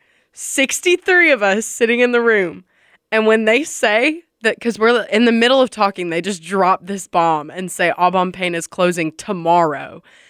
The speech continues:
You would have thought that they said the university itself was closing. The uproar that came <laughs> from our, from the entire side of the room. And then they said, "It's okay, guys. We're gonna give you a,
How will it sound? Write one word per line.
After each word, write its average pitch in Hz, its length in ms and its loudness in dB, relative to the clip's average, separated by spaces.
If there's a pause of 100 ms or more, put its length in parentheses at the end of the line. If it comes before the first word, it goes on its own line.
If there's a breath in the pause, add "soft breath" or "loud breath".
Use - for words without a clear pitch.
(200 soft breath)
You 226 280 0
would 359 180 4
have 349 140 0
thought 226 480 2
that 247 140 2
they 226 220 4
said 285 260 -2
the 247 80 -2
university 196 840 0
itself 165 540 -2
was 165 140 -10
closing. 156 540 -6 (300 loud breath)
The 240 240 -4
uproar 294 540 2
that 262 180 -2
came 226 420 -2
<laughs> - 560 -8
from 294 300 2
our, 247 420 0
from 277 240 -2
the 269 120 0
entire 254 340 0
side 262 220 0
of 277 80 0
the 269 100 -6
room. 233 360 2 (360 loud breath)
And 247 240 0
then 285 160 4
they 330 140 4
said, 226 320 -2 (240 soft breath)
"It's 359 160 0
okay, 381 320 2
guys. 262 320 0 (260 soft breath)
We're 294 120 -2
gonna 330 200 2
give 262 260 -2
you 262 300 0 (100)
a, 202 460 2